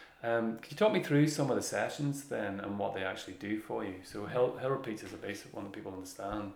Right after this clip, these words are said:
Speaker 1: but what does it
Speaker 2: Yeah.
Speaker 1: actually, it's not to make you stronger running uphill really.
Speaker 2: No.
Speaker 1: It's more than that.
Speaker 2: It's like whenever I draw up a plan, I, I usually carry about five different principles of training, different types of, of training.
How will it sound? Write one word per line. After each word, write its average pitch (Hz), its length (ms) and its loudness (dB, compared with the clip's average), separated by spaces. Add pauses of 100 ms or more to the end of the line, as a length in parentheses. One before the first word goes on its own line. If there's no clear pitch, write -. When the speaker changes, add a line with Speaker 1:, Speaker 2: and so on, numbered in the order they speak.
Speaker 1:
but 120 120 -4
what 123 140 2
does 117 100 -4
it - 40 -4
Speaker 2:
Yeah. 107 120 -2
Speaker 1:
actually, 98 400 -8 (400)
it's - 120 -14
not 147 100 2
to 143 40 -4
make 135 120 -4
you 110 60 -6
stronger 107 600 0 (440)
running 110 240 0
uphill 107 320 -2
really. 107 360 -2 (600)
Speaker 2:
No. 151 80 -4
Speaker 1:
It's 123 120 -6
more 107 220 2
than 110 100 -2
that. 95 200 -4 (140)
Speaker 2:
It's - 460 -6
like 170 200 -2
whenever 185 300 2
I 151 100 4
draw 127 240 -2
up 120 80 -6
a 110 40 -12
plan, 117 360 -10 (340)
I, 139 200 -6
I - 60 -4
usually 147 560 -2 (680)
carry 123 360 -4
about 117 180 -8
five 113 440 -4
different 117 340 -12 (240)
principles - 400 -16
of - 80 -16
training, - 280 -12 (160)
different - 280 -12
types - 320 -8
of, - 120 -14 (600)
of - 140 -8
training. 123 400 -8